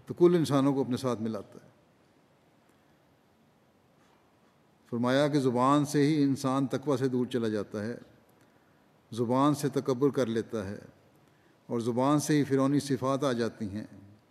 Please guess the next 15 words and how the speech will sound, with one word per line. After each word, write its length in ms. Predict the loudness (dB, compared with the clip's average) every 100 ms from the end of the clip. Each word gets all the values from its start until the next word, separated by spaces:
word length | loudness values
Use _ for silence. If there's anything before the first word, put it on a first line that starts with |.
| _ _ _ _ _ _ _ -10
اور 160 | -4
اسی 260 | -2 2 4
زبان 380 | 6 6 4 4
کی 100 | 2
وجہ 200 | 2 2
سے 140 | -2
پوشیدہ 420 | -4 -4 -2 0
اعم-، 380 | 0 0 -2 -8 -10
اعمال 400 | -6 -2 0 -2
کو 300 | -2 -6 -6 -14 -20 _ _ _ _ _
ریاکاری 560 | 0 0 2 2 2 2
سے 340 | 0 0 0 -6 -14 -6
بدل 240 | -4 -2
لیتا 400 | -2 -2 -4 -6
ہے، 140 | -6